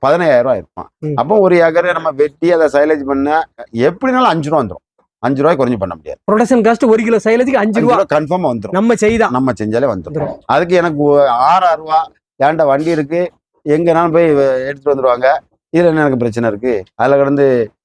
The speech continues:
Speaker 1: இன்னைக்கு வேலைக்கு யார் வாரா சொல்லுங்க? விவசாய வேலைக்கு யார் வாரா? அப்ப நம்ம என்ன எல்லாம் முடியுமோ,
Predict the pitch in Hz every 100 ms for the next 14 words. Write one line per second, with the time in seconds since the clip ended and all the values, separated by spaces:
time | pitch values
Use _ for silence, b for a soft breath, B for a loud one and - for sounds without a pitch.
0 | _ - 131 117 127 165 165 135 131 160
1 | 139 139 123 131 139 131 110 131 147 143
2 | 135 110 123 117 120 123 123 101 101 120
3 | 214 208 196 156 233 285 247 196 180 180
4 | 190 185 165 170 165 160 160